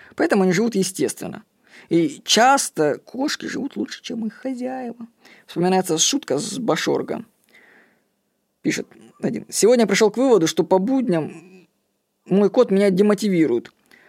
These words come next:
К тому времени, как я выхожу из дома на работу, он успевает раза два позавтракать и спит на моем диване вверх ногами. На внешние раздражители вообще внимания не обращает.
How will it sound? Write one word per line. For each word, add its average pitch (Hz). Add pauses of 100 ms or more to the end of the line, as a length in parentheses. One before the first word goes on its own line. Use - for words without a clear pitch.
К -
тому 220
времени, 208
как 202
я 196
выхожу 214
из 196
дома 214
на 180
работу, 202 (100)
он 208
успевает 226
раза 202
два 196
позавтракать 160 (200)
и -
спит -
на 185
моем 190
диване 185
вверх 185
ногами. 147 (320)
На 160
внешние 196
раздражители 196
вообще 170
внимания 185
не 185
обращает. 180